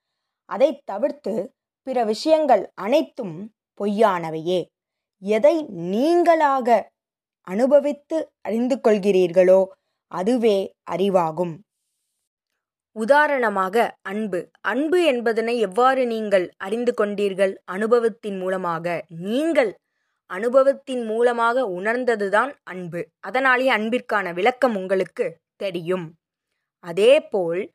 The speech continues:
சமயத்திலும் இந்த அனுபவமானது மிகவும் அவசியமாகும். எந்த அனுபவத்தை ஆன்மீகத்தில்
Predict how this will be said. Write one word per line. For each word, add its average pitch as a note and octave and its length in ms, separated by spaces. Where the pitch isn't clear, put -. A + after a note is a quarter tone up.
சமயத்திலும் G#3+ 920
இந்த B3+ 320
அனுபவமானது G3+ 880
மிகவும் C4+ 520
அவசியமாகும். F#3 1040
எந்த B3 400
அனுபவத்தை A3+ 720
ஆன்மீகத்தில் A3 800